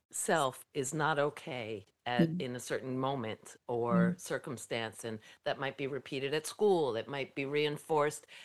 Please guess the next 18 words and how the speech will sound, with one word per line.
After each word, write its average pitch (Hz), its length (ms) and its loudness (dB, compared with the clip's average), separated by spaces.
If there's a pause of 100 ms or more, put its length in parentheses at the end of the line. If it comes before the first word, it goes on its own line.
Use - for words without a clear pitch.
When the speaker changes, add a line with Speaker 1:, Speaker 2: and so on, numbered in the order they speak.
(260)
Speaker 1:
you 175 100 2
know, 139 120 0
socially, 175 640 2
not 151 180 2
only 156 240 0
in 151 80 0
our 147 140 0
homes. 202 720 0 (120)
Speaker 2:
Yes. 185 520 8
Speaker 1:
And 208 140 6
again, 226 420 2 (200)
you 202 200 -2
spoke 214 380 0
into 208 300 0
what, 185 380 0
what 180 360 -2
you 214 280 -2
interpreted, 190 880 -2